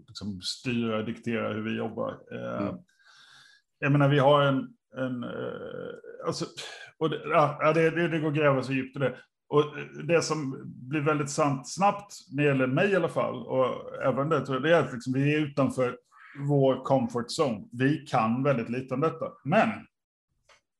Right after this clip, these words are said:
Speaker 1: då jobbar vi på K T H och det är ju jäkligt kul, för där finns det ju folk som kan massor med grejer. Och då gäller det att vi försöker hitta dem, att vi för en vettig dialog och sen försöker liksom formera, eh,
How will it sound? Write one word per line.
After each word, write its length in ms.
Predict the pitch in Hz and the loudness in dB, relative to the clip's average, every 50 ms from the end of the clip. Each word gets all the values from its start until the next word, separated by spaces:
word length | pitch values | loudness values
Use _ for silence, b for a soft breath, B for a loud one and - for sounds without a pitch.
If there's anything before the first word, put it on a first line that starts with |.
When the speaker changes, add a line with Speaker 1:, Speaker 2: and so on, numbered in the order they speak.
| _ _ - | _ _ -4
Speaker 1:
då 80 | 139 139 | 0 2
jobbar 320 | 165 196 180 143 135 143 | 2 2 4 4 4 2
vi 60 | 160 | 2
på 120 | 147 185 180 | 0 -4 -4
K 160 | - 190 190 - | -4 -4 -2 -2
T 80 | 185 180 | -2 -2
H 80 | 160 | -2
och 200 | 135 123 123 135 | -2 -2 -2 -2
det 80 | 135 151 | 0 2
är 40 | 160 | 2
ju 140 | 160 160 | 2 4
jäkligt 320 | 165 160 151 147 131 - - | 2 2 0 0 -8 -10 -4
kul, 220 | 139 127 120 113 - | -4 -4 -4 -4 -6
för 120 | - 131 | -2 -2
där 80 | 139 135 | -2 -2
finns 480 | 135 - - 202 170 135 135 131 - | -2 -4 -8 -4 -2 -2 -2 -2 -2
det 60 | - 196 | -4 -2
ju 60 | 175 | 0
folk 200 | 175 165 127 113 | 2 0 0 0
som 160 | - 135 131 | -2 -2 2
kan 200 | 135 135 131 127 | 4 4 4 4
massor 280 | 139 143 139 - 156 147 | 2 0 0 0 -4 -4
med 120 | 170 185 | -2 0
grejer. 400 | 190 175 139 127 120 117 110 - - b b b b b b b b b b _ _ | 0 0 0 0 -2 -4 -6 -8 -10 b b b b b b b b b b _ _
Och 100 | - 143 | -4 2
då 240 | 139 151 147 147 147 | 4 6 6 6 6
gäller 300 | 160 170 160 147 143 139 | 6 6 4 4 4 2
det 80 | 139 139 | 2 2
att 140 | 135 139 135 | 2 0 -4
vi 60 | 131 | -8
försöker 240 | 113 113 110 113 107 | -8 -8 -10 -8 -6
hitta 260 | 131 135 135 185 185 | -6 -6 -2 -2 0
dem, 240 | 185 180 170 170 165 156 143 143 b b b b b _ - | 2 2 2 0 -2 -6 -10 -14 b b b b b _ -12
att 40 | 117 131 | -8 -8
vi 40 | |
för 260 | 131 135 151 147 147 151 | -6 0 4 4 4 4
en 80 | 147 | 4
vettig 260 | 151 143 143 - 147 | 2 -2 -4 -4 -4
dialog 460 | 131 135 131 135 135 131 127 123 117 - | 0 2 2 2 2 2 0 0 -2 -4
och 100 | 127 - | -8 -2
sen 140 | 143 139 127 | -2 -2 -2
försöker 360 | 131 131 - 135 131 - 120 | -2 -4 -4 -4 -4 -4 -6
liksom 260 | 117 113 - 131 117 - - - - - | -8 -6 -6 -8 -8 -8 -14 -16 -4 -2
formera, 680 | 143 135 139 151 151 143 131 127 123 123 120 117 120 | -2 0 0 0 0 2 2 2 2 2 0 0 0
eh, 60 | 117 | -2